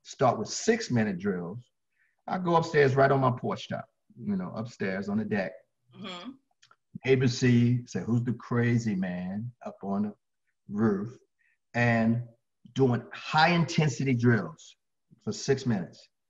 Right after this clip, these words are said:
Speaker 1: thirty seconds of each drill, moving fast. And that includes your arms and your legs, step out lunges, explosive push-ups, whatever you can manage that is high intensity.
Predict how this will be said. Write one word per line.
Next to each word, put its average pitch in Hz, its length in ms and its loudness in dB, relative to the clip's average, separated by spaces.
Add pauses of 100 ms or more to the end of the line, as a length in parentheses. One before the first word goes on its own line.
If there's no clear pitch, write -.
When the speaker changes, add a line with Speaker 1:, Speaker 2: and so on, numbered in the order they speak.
(300)
Speaker 1:
thirty 123 240 2
seconds 123 440 0
of 95 140 -2
each 110 240 -2
drill, 95 300 -6 (300)
moving 135 760 6
fast. 107 540 2
And 92 80 -8
that 90 80 -10
includes 196 340 -4
your - 180 -10
arms 208 460 0
and 214 100 0
your 208 100 0
legs, 196 520 -4 (280)
step - 440 2
out 110 340 4
lunges, 104 680 0 (460)
explosive 117 760 -2
push-ups, 120 640 -2 (300)
whatever 147 600 2
you 208 180 6
can 131 300 2
manage 135 800 0 (440)
that 113 160 2
is 101 120 -4
high 123 320 2
intensity. 113 600 -2